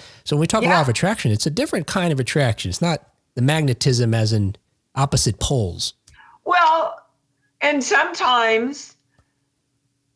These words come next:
Speaker 2: s-, s-, uh, energy that's opposite of you can complete you.
Speaker 1: Mm,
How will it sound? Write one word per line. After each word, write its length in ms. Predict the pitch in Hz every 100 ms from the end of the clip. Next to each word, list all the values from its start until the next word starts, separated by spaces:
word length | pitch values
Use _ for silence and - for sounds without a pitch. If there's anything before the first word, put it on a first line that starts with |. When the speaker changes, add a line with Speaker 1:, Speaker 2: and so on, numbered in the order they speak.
| _ _ _ _ _ _ _ _ _ -
Speaker 2:
s-, 280 | - - -
s-, 340 | - - - 50 50
uh, 60 | - 57 57 -
energy 480 | 226 226 240 240 233
that's 260 | 208 208 202
opposite 580 | 190 196 214 196 214 190
of 120 | 180
you 320 | 185 185 190
can 260 | 185 202 185
complete 520 | - 170 - 175 165
you. 260 | 190 226 - _ _ _ 156
Speaker 1:
Mm, 200 | 170